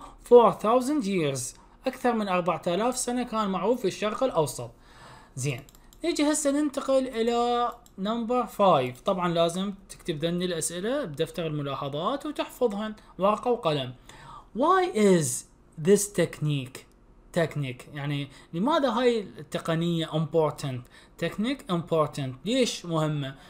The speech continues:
Because craftsman، لأن دول ال-، يعني ال-، الحرفي كان make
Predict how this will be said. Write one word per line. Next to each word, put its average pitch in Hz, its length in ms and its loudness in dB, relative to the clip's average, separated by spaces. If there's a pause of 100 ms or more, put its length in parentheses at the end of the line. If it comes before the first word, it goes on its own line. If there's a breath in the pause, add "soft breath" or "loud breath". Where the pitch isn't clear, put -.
(180 loud breath)
Because 226 560 6
craftsman، 202 1040 0 (360 loud breath)
لأن 151 360 0
دول 247 240 2
ال-، 147 220 -4
يعني 135 220 -6
ال-، 135 400 -10
الحرفي 214 800 -2 (300 loud breath)
كان 180 360 2
make 262 380 0